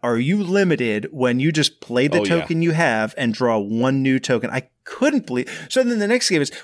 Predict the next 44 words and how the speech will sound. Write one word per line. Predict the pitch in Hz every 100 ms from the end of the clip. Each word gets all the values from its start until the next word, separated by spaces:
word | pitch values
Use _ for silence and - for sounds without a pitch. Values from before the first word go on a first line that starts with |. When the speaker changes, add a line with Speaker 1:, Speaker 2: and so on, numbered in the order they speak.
| -
Speaker 1:
well, | 127
I'm | 190
going | 139
for | 98
the | 101
industrial | 92 98 95 95 87
complexes. | 117 165 175 82 - 92
I | 113
wanna | 131 127
be | 120
able | 110
to, | 110 120
uh, | 101
to | -
get | -
my | 101
hand | 95 123 127 113
size | 113 107
big | 139 170
and | 123
get | 113
the | 110
selections | - 135 165 117
up | 117 -
and | 143 117 -
in | 131
turn | 107 220 233
protect | 147 135 247 277
myself | 175 - 127 -
from | 131 117
bombing. | 135 120 110
So | - 143 - - - _ - 202
within | 185 220 269 240
three | 208 226 208
plays, | 202 190 135
we | 147
were | 147 143
already, | 160 165 165 147
like, | 127 120 -
going | 117 110 113 110 110
deeper | - 127 120 117 95 - - - -
into | 127 110 -
the | 101
game. | 104 95 90